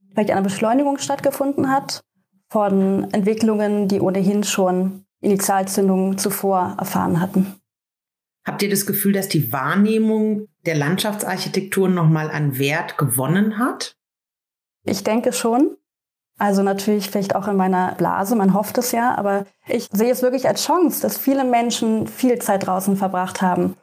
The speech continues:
Speaker 1: und eine Wertschätzung entwickelt haben. Und ich glaube, dass das auch bleibt und dass, wenn wir das jetzt klug nutzen, eine Stärke entwickelt.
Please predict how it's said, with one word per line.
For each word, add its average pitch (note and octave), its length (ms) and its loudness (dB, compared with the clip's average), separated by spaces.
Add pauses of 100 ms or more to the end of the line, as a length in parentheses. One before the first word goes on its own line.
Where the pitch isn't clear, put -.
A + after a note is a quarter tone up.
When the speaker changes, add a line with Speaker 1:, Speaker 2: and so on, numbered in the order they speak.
(180)
Speaker 1:
und G3 160 -2
eine F#3 280 0
Wertschätzung G3 640 0
entwickelt F#3 500 0
haben. F#3 420 0 (320)
Und F#3 120 2
ich - 100 -4
glaube, F#3+ 340 2
dass F#3+ 200 -4
das G3 180 -2
auch G3 260 -2
bleibt A3 460 0
und A#3 160 0
dass, A3 160 0
wenn A3 100 0
wir G#3+ 80 2
das G#3+ 160 -2
jetzt - 180 -4
klug A#3 240 0
nutzen, A#3 480 0 (300)
eine A3 180 0
Stärke F#3 600 0 (160)
entwickelt. G3 480 0